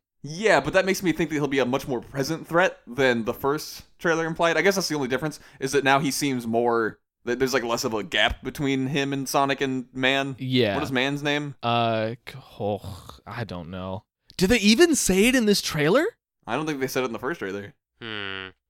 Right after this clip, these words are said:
Speaker 1: I mean,
Speaker 2: Hmm.
Speaker 1: it's probably got, like, a name for the casting or whatever. Like, if you looked it up on I M D B,
Speaker 2: Yeah.
Speaker 1: it might say, but I don't, I, I don't think they mention his name.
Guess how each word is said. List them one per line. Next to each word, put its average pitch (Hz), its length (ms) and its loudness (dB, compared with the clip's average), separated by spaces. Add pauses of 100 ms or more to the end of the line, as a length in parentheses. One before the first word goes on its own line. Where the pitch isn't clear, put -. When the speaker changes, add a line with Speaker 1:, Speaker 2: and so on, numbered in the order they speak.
(480)
Speaker 1:
I 123 60 -6
mean, 131 260 -4
Speaker 2:
Hmm. 147 60 -6
Speaker 1:
it's 143 160 -2
probably 185 240 2
got, 156 140 2
like, 143 80 0
a 120 80 2
name 123 340 -2
for 120 140 -10
the 104 100 -6
casting 110 680 -6
or 101 100 -10
whatever. 98 340 -8
Like, 98 240 -10
if - 140 -18
you 101 120 -12
looked 101 220 -10
it 101 60 -8
up 101 240 -6 (100)
on 101 160 -8
I 104 160 -4
M 104 140 -6
D 98 180 -10
B, 104 140 -8
Speaker 2:
Yeah. 98 340 -2
Speaker 1:
it 101 160 -8
might 92 320 -10
say, 92 300 -8
but 87 260 -12 (100)
I 98 120 -4
don't, 95 260 -10
I, 90 140 -6
I 92 120 -2
don't 98 140 -6
think 98 140 -10
they 85 100 -12
mention 92 320 -12
his 90 100 -14
name. 95 240 -12